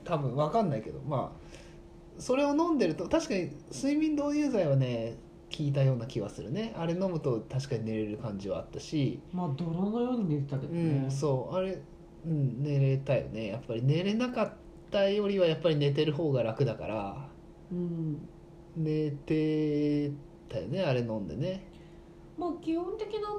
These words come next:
Speaker 2: その、ひ-、秋がね、発症した症状の一つが不眠だったから、
Speaker 1: うん。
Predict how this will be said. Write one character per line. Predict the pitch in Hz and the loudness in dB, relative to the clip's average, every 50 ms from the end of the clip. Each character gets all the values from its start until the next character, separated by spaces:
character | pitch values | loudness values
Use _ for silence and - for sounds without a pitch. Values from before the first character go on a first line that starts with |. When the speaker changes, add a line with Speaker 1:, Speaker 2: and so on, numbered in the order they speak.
| - - | -6 -6
Speaker 2:
そ | - 381 | -4 -2
の、 | 381 381 370 381 370 339 | -2 -2 -2 -2 -4 -4
ひ-、 | - - 202 185 - - - - - - - - - - - 233 | -4 -6 -8 -8 -10 -14 -18 -20 -20 -20 -20 -18 -18 -14 -8 -6
秋 | 311 320 - 302 | -6 -4 -2 -2
が | 208 156 143 | 0 0 0
ね、 | 151 175 190 196 185 | 0 0 0 0 0
発 | 185 185 185 - | -2 -4 -4 -4
症 | 220 220 | -4 -4
し | 220 | -4
た | 240 | -6
症 | 226 - 240 226 | -4 -2 -2 -2
状 | 220 233 | 0 -2
の | 226 214 | -4 -4
一 | 190 - | -6 -10
つ | - - | -10 -6
が | - 139 | -6 -4
不 | 139 170 | -2 0
眠 | 165 185 202 208 | 0 0 0 0
だ | 226 | -2
っ | 220 - | -4 -6
た | 160 | -8
か | - 127 | -8 -4
ら、 | 123 131 | -4 -2
Speaker 1:
う | 131 123 - 147 | -2 0 0 4
ん。 | 139 135 127 110 107 | 4 4 4 2 0